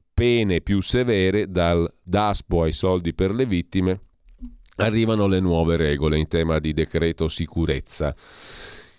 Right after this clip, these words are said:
Lo vedremo tra poco, giusto appunto, mentre in primo pa-, piano sul Corriere della Sera c'è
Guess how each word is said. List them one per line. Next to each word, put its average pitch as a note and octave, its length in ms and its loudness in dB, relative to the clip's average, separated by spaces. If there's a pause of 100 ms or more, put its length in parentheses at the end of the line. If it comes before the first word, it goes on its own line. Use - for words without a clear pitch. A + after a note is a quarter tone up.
(260)
Lo A2 180 2
vedremo A#2+ 400 2
tra G#2+ 180 0
poco, F#2+ 420 0
giusto F#2 260 -2
appunto, C#3 480 0
mentre G#2 360 0
in F#2+ 60 0
primo G#2 320 0
pa-, G2+ 400 0
piano F#2 340 0
sul F2+ 160 -4
Corriere F2+ 300 2
della F#2 160 0
Sera F#2+ 500 0
c'è F2 420 0